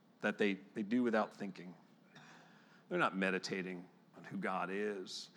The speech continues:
They're not seeking to hold away from the shore, seeking to abstain. Those urges just come and it's, "Might as well enjoy myself." We are called to see people in the image of God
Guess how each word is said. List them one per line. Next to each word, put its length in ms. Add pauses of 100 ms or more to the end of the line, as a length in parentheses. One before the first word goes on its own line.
(180)
They're 100
not 200
seeking 400
to 80
hold 360
away 400
from 280
the 40
shore, 520
seeking 420
to 320
abstain. 560 (1500)
Those 200
urges 360
just 260
come 240
and 80
it's, 320 (400)
"Might 80
as 140
well 300
enjoy 320
myself." 800 (1400)
We 140
are 60
called 340
to 60
see 220
people 380
in 80
the 100
image 240
of 100
God 360